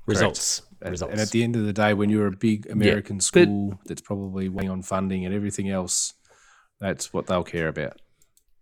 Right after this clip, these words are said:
Speaker 2: You know.
Speaker 3: Yeah, but that's, I mean, this is the, it's a funny thing, right? Like, it, you, you watch the film and it's like, you know, yeah, these musicians, jazz.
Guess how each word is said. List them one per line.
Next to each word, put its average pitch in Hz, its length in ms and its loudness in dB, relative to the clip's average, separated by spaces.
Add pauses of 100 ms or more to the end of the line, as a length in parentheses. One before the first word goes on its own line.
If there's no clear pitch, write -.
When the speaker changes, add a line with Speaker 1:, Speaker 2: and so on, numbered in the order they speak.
(380)
Speaker 2:
You 101 100 -4
know. 87 220 0 (1900)
Speaker 3:
Yeah, 113 220 4 (340)
but 143 160 6
that's, 139 240 8
I - 80 2
mean, 123 340 6
this - 180 0
is 147 120 2
the, 127 100 8
it's 104 240 6
a 139 60 4
funny 143 240 6
thing, 120 220 4
right? 87 180 0
Like, 92 180 -2
it, 98 120 -2 (100)
you, 104 140 0
you 107 200 2
watch 123 220 4
the 107 100 0
film 104 260 0
and 85 80 -2
it's 82 100 -6
like, 87 140 -6
you 85 80 -6
know, - 80 -6
yeah, - 560 -10
these 101 220 -6
musicians, 95 540 -4
jazz. 101 220 -6